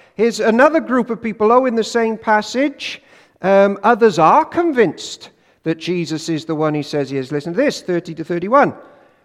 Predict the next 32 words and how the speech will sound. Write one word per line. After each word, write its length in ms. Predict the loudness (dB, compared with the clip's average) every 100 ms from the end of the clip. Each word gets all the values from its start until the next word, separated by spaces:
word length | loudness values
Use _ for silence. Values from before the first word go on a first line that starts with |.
| _
"At 260 | 2 2 4
this 240 | 2 2
they 140 | 0 -2
tried 380 | 0 0 0 -2
to 100 | -10
seize 480 | -6 -4 -2 -2
him, 280 | 0 0 0
but 180 | -4 -4
no 240 | 0 4
one 220 | 4 4 4
laid 220 | 2 0
hands 360 | -2 -2 -2 0
on 140 | 0
him 140 | 0 -2
because 400 | -2 0 0 -2
his 160 | -8
time 280 | -4 -2 -2
had 100 | -2
not 200 | -4 -2
yet 220 | -4 -4
come. 380 | 0 0 0 -4 -10 _ _ _
Still, 840 | -14 -4 2 4 6 6 4 0 -4 -14
many 560 | -4 0 2 2 0 -2
in 300 | -2 -2 -2
the 80 |
crowd 800 | -4 -8 -6 -2 0 -2 -4 -8
put 240 | -10 -10 -4
their 180 | -4 -4
faith 640 | -6 -6 -4 -4 -8 -20 _
in 400 | -4 -4 -4 -10 -18 _ _ _ _
him." 480 | -8 0 0 0 -8 -20 _ _ _ _ _ _ _ -2
Um, 500 | 0 0 -2 -4